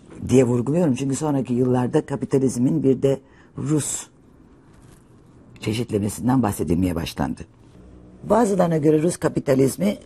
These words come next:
kauçuk baronları denilen sömürge patronları benzeri zalim işverenler, hükümetin yerini almış devasa bir mafya, herkesi kapsayan hırsızlık,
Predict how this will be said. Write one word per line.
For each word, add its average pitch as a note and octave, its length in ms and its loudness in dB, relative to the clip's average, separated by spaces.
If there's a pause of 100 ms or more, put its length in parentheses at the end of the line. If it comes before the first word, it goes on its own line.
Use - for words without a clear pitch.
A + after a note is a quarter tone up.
kauçuk - 680 0 (1120)
baronları C#3 540 4 (160)
denilen C3 440 4 (280)
sömürge D#3+ 480 2
patronları A#2 720 -2
benzeri B2+ 460 4
zalim A2+ 360 2
işverenler, F2 680 -2 (1080)
hükümetin F3 480 2
yerini D#3+ 500 4 (160)
almış C#3+ 380 0
devasa D3+ 680 2
bir A#2+ 320 0 (220)
mafya, A2 460 2 (1700)
herkesi F#3 360 4
kapsayan G2 460 -2
hırsızlık, F2+ 680 -6